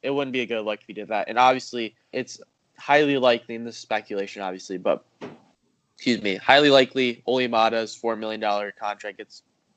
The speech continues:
put off the books in a trade. I believe it's gonna be a trade because he played really well in the playoffs. He has some value. I wouldn't be shocked if he goes to, like, Detroit or somewhere.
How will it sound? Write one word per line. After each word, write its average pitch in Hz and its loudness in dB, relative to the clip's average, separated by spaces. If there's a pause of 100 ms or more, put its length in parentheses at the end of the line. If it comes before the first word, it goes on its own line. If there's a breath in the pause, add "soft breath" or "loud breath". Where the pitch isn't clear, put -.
(180)
put 120 -2
off 113 2
the 117 -8
books 101 -8 (360)
in 107 -10
a 110 -8
trade. 110 -2
I 123 6
believe 117 -6
it's 101 -16
gonna 110 -12
be 101 -10
a - -16
trade 101 -10
because 98 -14
he 101 -8
played 104 -4
really 104 -2
well 98 -2
in 95 -8
the 92 -12
playoffs. 101 -4
He 107 -8
has 101 -4
some 98 -14
value. 98 -2 (840 soft breath)
I 113 4
wouldn't 117 4
be 117 0
shocked 110 2
if 101 -10
he 110 -6
goes 107 -4
to, 104 -6
like, 101 -4
Detroit 107 -2
or 98 -4
somewhere. 90 -10